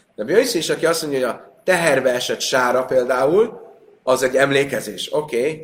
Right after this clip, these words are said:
a kifejezés az, hogy emlékezés. De egy egyénről van szó, Sáráról emlékezett meg, nem az egész népről, akkor miért lehetne használni ezt a kifejezést? És azért, mert Sára az nem egy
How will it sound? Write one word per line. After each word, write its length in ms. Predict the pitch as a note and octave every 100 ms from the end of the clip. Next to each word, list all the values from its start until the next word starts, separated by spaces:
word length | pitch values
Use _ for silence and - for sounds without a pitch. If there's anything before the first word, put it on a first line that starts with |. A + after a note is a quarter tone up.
| -
a 160 | A#2 -
kifejezés 600 | A#3 A3 D3 A#2+ A#2 A#2
az, 100 | G#2+
hogy 100 | A#2
emlékezés. 560 | A#2 G#2 G2+ F#2+ E2+ _ _ _ -
De 140 | A#2
egy 120 | C#3
egyénről 520 | C#3+ F#3+ C#3 A#2 A2 G#2
van 160 | G2+
szó, 340 | G2+ - G#2+ B2
Sáráról 600 | - D#3 D#3 C3 A#2 A2+
emlékezett 540 | A2+ A#2 A2+ A2 A2
meg, 180 | A#2 A#2
nem 120 | C3
az 100 | C#3
egész 260 | A2 A2 G2+
népről, 600 | A2+ G#2+ A2 A2+ C3+ - _ _
akkor 200 | - -
miért 160 | C3+ D3
lehetne 260 | C#3 B2 B2+
használni 400 | C3+ C3+ B2 A2+
ezt 160 | G#2
a 40 | F2
kifejezést? 540 | - - D#3+ F#3+ F#3 - _ _
És 80 | -
azért, 240 | D3+ E3+ C#3
mert 180 | A#2
Sára 300 | - E3 D#3
az 100 | B2+
nem 160 | B2+ C3+
egy 160 | A2+